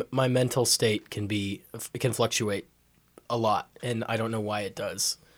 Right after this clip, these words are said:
I mean, it's like male hormones. I'm going through my male period or something.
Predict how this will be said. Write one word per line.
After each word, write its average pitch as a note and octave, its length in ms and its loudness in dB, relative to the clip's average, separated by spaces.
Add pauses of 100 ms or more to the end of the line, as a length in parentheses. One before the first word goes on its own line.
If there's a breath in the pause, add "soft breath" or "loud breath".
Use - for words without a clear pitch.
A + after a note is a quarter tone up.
(220 soft breath)
I A#2+ 60 -2
mean, A2 60 2
it's G#2 160 0
like G#2+ 180 0
male G2+ 240 -2
hormones. G#2+ 760 -4
I'm A2+ 120 -2
going G#2+ 180 0
through A2 160 -2
my G#2 140 0
male G#2 240 -2
period G#2+ 420 -2
or G#2+ 80 -8
something. A2 380 -4